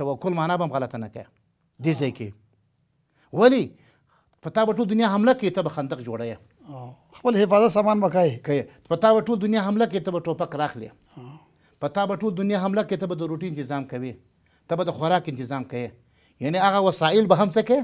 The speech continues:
Speaker 2: آه.
Speaker 1: وسایل به استعمالوي، خو اعتماد، بروسه، دا به دې په چا وي؟
Speaker 2: د په الله تعالی
Speaker 1: دا
Speaker 2: باندې.
Speaker 1: په اسبابو نه وي، دا به دې په الله تعالی باندې وي. داسې لکه د نبي علیه الصلاة والسلام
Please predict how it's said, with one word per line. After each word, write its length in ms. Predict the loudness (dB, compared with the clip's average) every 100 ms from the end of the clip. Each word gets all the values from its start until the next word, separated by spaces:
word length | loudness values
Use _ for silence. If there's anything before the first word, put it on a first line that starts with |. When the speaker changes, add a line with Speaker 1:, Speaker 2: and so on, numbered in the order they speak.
| -2
Speaker 2:
آه. 360 | -12 -10 -10 0
Speaker 1:
وسایل 580 | 0 4 6 6 8 8
به 180 | 8 2
استعمالوي، 800 | -2 0 2 4 4 4 4 2
خو 120 | 2 2 2 -2
اعتماد، 840 | -4 -4 -2 -2 2 4 2 -2 -12 _ _
بروسه، 680 | 0 2 4 2 2 0 0
دا 200 | 0 -2
به 80 | -2
دې 60 | -6
په 20 | -4
چا 100 | -2 -2
وي؟ 80 | -4 -10 _ -18
Speaker 2:
د 40 | -14
په 40 | -10
الله 140 | -10
تعالی 240 | -10 -6
Speaker 1:
دا 120 | 0 0
Speaker 2:
باندې. 100 | 0
Speaker 1:
په 60 | -4
اسبابو 420 | -2 -2 0 -2
نه 80 | -4
وي، 80 |
دا 100 | -4
به 100 | -2
دې 100 | -4 -8
په 40 | -8
الله 160 | -6 -6
تعالی 280 | -4 -2 -2
باندې 180 | -4 -12
وي. 120 | -14 -18 _ _ 0
داسې 520 | 2 2 -2 -2 -2 -8
لکه 180 | -8
د 100 | -6 -6
نبي 100 | -6
علیه 220 | -6 -8 -8
الصلاة 240 | -8 -8 -10
والسلام 440 | -12 -10 -10 -10